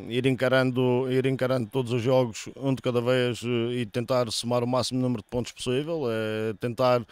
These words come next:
já no próximo domingo retificar e aproveitar este jogo também para crescer, porque,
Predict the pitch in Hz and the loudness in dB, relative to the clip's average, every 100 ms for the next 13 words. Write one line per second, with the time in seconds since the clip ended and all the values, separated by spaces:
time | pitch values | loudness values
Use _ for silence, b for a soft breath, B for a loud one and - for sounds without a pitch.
0 | B B - 131 127 143 123 127 127 120 | B B 0 2 2 2 2 0 -2 0
1 | 131 127 117 127 120 - - 131 123 110 | 0 0 -2 -2 -2 -6 0 2 2 0
2 | B B B - 123 131 117 127 123 120 | B B B -2 2 2 4 2 2 0
3 | 131 123 - 135 107 131 131 127 127 - | 0 0 0 -2 0 0 0 -2 -6 -4
4 | - 135 131 104 113 - 117 110 | 0 2 0 -2 -8 -4 -2 -2